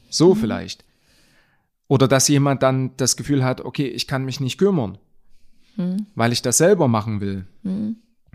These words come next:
Speaker 1: Aber manchmal sind wir uns so fremd, also wir selbst, dass wir jemand anderen brauchen, der einfach mit da ist.
Speaker 2: Mhm. Also, ja. Ja, so.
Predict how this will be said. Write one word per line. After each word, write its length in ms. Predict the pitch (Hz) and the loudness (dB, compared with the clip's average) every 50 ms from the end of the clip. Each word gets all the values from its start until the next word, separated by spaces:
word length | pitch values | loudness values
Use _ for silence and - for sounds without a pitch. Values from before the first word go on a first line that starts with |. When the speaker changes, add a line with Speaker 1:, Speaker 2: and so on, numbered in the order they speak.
| - - - | -16 -10 -4
Speaker 1:
Aber 220 | 113 110 107 117 | -2 2 2 4
manchmal 680 | 117 113 113 127 - - 139 127 127 127 127 127 127 131 131 _ _ _ _ | 4 4 2 0 0 -2 -4 -4 -4 -4 -6 -8 -8 -10 -14 _ _ _ _
sind 240 | - - 131 127 127 | -6 -4 -4 -2 -2
wir 140 | 127 127 110 | -2 -2 -2
uns 300 | 104 127 123 120 - - | -2 -2 -4 -4 -2 0
so 180 | - 151 175 185 | 2 2 2 2
fremd, 560 | - - 139 139 143 147 151 156 - - _ _ _ _ _ _ _ _ _ _ _ _ _ _ | 0 -2 -6 -6 -6 -6 -8 -12 -16 -20 _ _ _ _ _ _ _ _ _ _ _ _ _ _
also 260 | - 113 110 113 104 | -10 -8 -8 -6 -4
wir 180 | 113 117 120 117 | -2 -2 0 0
selbst, 600 | 110 123 123 131 139 147 - - - - - _ _ _ _ _ _ _ _ _ _ | 0 0 0 0 -2 -2 -2 -4 -4 -6 -10 _ _ _ _ _ _ _ _ _ _
dass 200 | - - 113 - | -6 -4 -4 -2
wir 80 | 131 131 | 0 0
jemand 280 | 127 123 120 120 117 - | 2 2 2 0 0 0
anderen 360 | - 139 143 143 135 127 110 | 0 0 0 0 0 -2 -2
brauchen, 340 | - 120 120 123 123 123 120 | -2 -2 0 0 0 0 -2
der 360 | 120 117 117 113 117 113 113 117 - _ - | -2 -4 -4 -4 -6 -8 -10 -12 -16 _ -10
einfach 360 | - - 117 - - 120 123 | -6 -6 -6 -4 -4 -6 -6
mit 200 | 120 117 113 - | -6 -6 -4 -2
da 200 | 113 113 120 120 | -4 -2 -4 -6
ist. 340 | 107 98 - - - _ _ _ 165 | -8 -8 -8 -8 -8 _ _ _ -12
Speaker 2:
Mhm. 360 | 165 180 180 185 185 185 - _ _ _ _ _ _ _ _ _ _ _ _ _ - | -8 -6 -4 -4 -6 -6 -10 _ _ _ _ _ _ _ _ _ _ _ _ _ 0
Also, 380 | 175 180 170 175 165 160 160 160 - | 0 0 2 0 -2 -2 -4 -6 -8
ja. 280 | 180 156 151 151 147 151 - _ _ _ _ _ _ _ _ _ _ _ _ _ _ _ _ _ - | -8 -8 -8 -8 -8 -10 -14 _ _ _ _ _ _ _ _ _ _ _ _ _ _ _ _ _ -12
Ja, 280 | - - 151 151 156 - _ _ | -10 -8 -8 -8 -10 -12 _ _
so. 320 | - - 170 165 156 151 | -10 -6 -4 -4 -4 -6